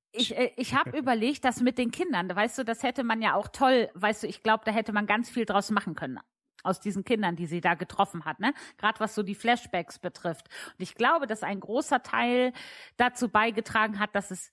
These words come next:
Speaker 1: zu viele Charaktere in zu vielen Situationen gab, dass ich mich in das Spiel nicht so gut einfinden konnte.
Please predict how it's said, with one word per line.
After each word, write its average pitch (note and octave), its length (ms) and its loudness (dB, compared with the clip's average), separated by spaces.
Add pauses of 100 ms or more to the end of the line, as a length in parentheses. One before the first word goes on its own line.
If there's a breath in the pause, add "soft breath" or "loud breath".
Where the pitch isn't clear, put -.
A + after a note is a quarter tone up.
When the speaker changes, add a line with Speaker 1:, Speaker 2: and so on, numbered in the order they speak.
(140)
Speaker 1:
zu F4 220 4
viele D4+ 280 4
Charaktere C4 840 0
in G#3 160 -2
zu C#4 200 -4
vielen C4 300 2
Situationen A#3 880 0
gab, F3 320 4
dass F#3+ 240 -2
ich A#3+ 180 -4
mich B3+ 220 0
in A3 160 2
das G3+ 100 -6
Spiel B3 280 2
nicht B3 180 0
so C4+ 120 2
gut G3 340 -2
einfinden D#3 540 -10
konnte. A#2+ 480 -12